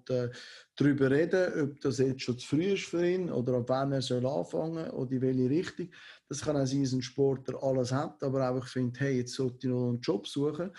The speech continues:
Und ich bin völlig überfordert mit dem, weil ich habe noch nie in meinem Leben einen Job gefu-, gesucht.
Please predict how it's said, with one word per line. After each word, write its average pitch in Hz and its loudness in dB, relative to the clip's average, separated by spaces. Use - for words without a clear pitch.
Und 127 2
ich - -12
bin 120 -2
völlig 170 0
überfordert 160 -2
mit 185 -4
dem, 143 0
weil 131 0
ich 123 -4
habe 120 0
noch 120 0
nie 135 2
in 151 0
meinem 127 2
Leben 127 0
einen 113 -4
Job 190 -2
gefu-, 147 -4
gesucht. 165 -2